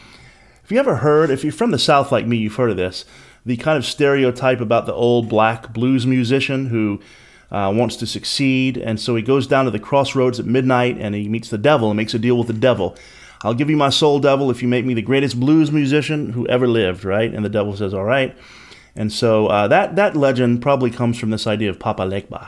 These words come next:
from the African religions. Next is the famous and larger-than-life Baron Samedi, Baron Samedi. Samedi is the French word for Saturday. Baron Samedi,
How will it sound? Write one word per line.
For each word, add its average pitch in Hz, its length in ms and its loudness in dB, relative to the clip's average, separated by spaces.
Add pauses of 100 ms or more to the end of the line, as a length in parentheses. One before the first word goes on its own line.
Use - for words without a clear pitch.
from 98 240 -6
the 110 220 -6
African 101 360 -6
religions. - 680 -6 (960)
Next - 640 -2
is 120 260 -2
the 110 80 -2
famous 160 680 -2
and 120 300 -2
larger-than-life 120 1040 0 (560)
Baron 117 580 2
Samedi, 139 720 0
Baron 117 240 2
Samedi. 107 500 -2 (280)
Samedi 135 580 -2
is 120 160 -4
the 107 220 -2
French 123 280 -2
word 113 160 0
for 107 100 -8
Saturday. - 540 -8 (520)
Baron 190 340 4
Samedi, 131 640 -2